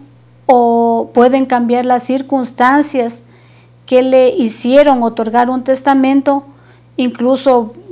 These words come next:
puede darse el caso que necesite vender una propiedad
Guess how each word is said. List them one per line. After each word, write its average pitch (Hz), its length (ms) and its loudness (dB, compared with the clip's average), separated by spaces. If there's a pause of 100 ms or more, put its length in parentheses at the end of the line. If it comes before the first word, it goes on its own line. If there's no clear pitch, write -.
(120)
puede 247 280 4
darse 247 300 0
el 254 140 -4
caso 254 680 0
que 220 580 -4 (300)
necesite 240 640 0
vender 226 400 0
una 240 240 -2
propiedad 254 760 0